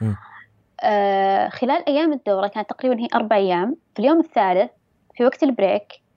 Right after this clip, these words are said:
Speaker 2: كنت واقفة قدام المراية، لين صرت أخاطب نفسي أقول: "أنت ليش هنا؟ أنت إيش تتوقعين من نفسك؟ يعني إيش بصير؟ إيش شايفة نفسك؟"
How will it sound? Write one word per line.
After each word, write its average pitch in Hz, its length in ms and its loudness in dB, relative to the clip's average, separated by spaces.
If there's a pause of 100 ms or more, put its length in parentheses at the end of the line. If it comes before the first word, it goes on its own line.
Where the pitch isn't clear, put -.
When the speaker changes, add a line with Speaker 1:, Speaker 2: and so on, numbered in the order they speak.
(480)
Speaker 2:
كنت - 120 -18
واقفة 269 200 -2
قدام 226 280 0
المراية، 202 540 0 (920)
لين 302 80 2
صرت 392 200 -2
أخاطب 233 440 -2
نفسي - 220 -8
أقول: - 160 -8
"أنت 277 180 -2
ليش 320 260 0
هنا؟ 220 200 -8 (440)
أنت 269 100 -2
إيش 392 140 0
تتوقعين 196 380 0
من 190 120 2
نفسك؟ - 380 -6 (540)
يعني 302 160 2
إيش - 160 -2
بصير؟ - 320 -6 (680)
إيش - 280 2
شايفة - 340 -2
نفسك؟" - 500 -10